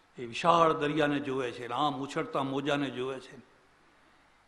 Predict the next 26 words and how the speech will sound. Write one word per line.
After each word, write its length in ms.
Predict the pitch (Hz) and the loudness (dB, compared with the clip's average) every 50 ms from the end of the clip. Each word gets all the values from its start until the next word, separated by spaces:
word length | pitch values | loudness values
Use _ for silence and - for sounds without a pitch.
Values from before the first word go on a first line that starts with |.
| - | -12
એને 200 | - 143 160 151 | -6 -2 -2 0
રહી 220 | 127 123 135 175 190 | 0 2 2 2 4
રહીને 280 | 196 220 214 196 190 | 4 2 2 2 2
એમ 160 | 180 175 170 147 | 0 0 -2 -2
થાય 240 | 151 147 139 139 | 0 0 0 0
છે 180 | 131 123 139 135 | -2 -4 -6 -8
કે 120 | 120 117 | -8 -10
મારે 440 | 107 101 98 101 107 131 151 160 160 | -14 -16 -10 -4 0 0 2 2 2
આખી 400 | 143 147 147 - - - - 160 | 2 2 0 -2 -6 -10 -10 -10
પૃથ્વીનો 760 | 131 - - 170 165 - - - 202 185 170 165 156 147 - - - - - - - | -10 -8 -6 -8 -8 -8 -8 -8 -6 -4 -2 -2 -2 -4 -4 -8 -16 -20 -20 -14 -8
દરિયો 280 | 143 151 151 156 156 147 | -6 -4 -2 0 0 0
ખૂંદવો 500 | - - - 160 147 135 127 113 104 101 | 0 -2 -6 -6 -6 -6 -6 -6 -8 -8
છે, 180 | - - - - _ _ _ _ _ _ _ _ _ _ _ _ _ _ _ _ - | -12 -14 -18 -20 _ _ _ _ _ _ _ _ _ _ _ _ _ _ _ _ -4
આખી 200 | 139 - - 156 | -4 -4 -4 -6
દુનિયાના 520 | 123 120 135 151 180 196 208 208 202 190 | -6 -4 0 4 6 6 8 8 6 6
દરિયાને 420 | 175 165 170 170 175 175 170 170 160 | 4 2 2 4 6 6 6 4 2
ખૂંદી 320 | - - 156 160 156 156 | -2 -2 -2 0 2 2
વળવું 380 | 147 131 123 120 110 104 98 - | 2 2 0 -2 -4 -10 -12 -16
છે. 160 | - - - _ _ _ _ _ _ _ _ _ _ _ _ _ _ _ _ _ _ _ _ _ _ _ _ _ _ _ - | -20 -20 -20 _ _ _ _ _ _ _ _ _ _ _ _ _ _ _ _ _ _ _ _ _ _ _ _ _ _ _ -12
આ, 300 | 131 127 - - - 139 | -10 -10 -8 -4 -2 -2
આ 120 | 139 135 135 | -2 -2 -4
બીજ 280 | 151 185 196 170 139 | -4 -4 -4 -4 -6
છે, 200 | 123 - - 151 | -10 -10 -10 -8
મહે-, 720 | 127 127 131 127 139 165 180 180 - - - - - - | -8 -6 -4 -2 2 2 2 2 2 -2 -14 -16 -12 -6
મહેચ્છા, 640 | 151 143 147 156 175 170 - - - - 151 139 123 | -2 -2 0 2 0 0 -2 -4 -4 -2 -2 -2 -2
મહત્વાકાંક્ષા. 1040 | 117 123 139 139 147 185 - - 185 170 160 - - 139 139 131 123 - - - - | -2 0 2 2 2 2 2 4 4 4 4 4 2 -2 -2 -2 -6 -8 -10 -12 -14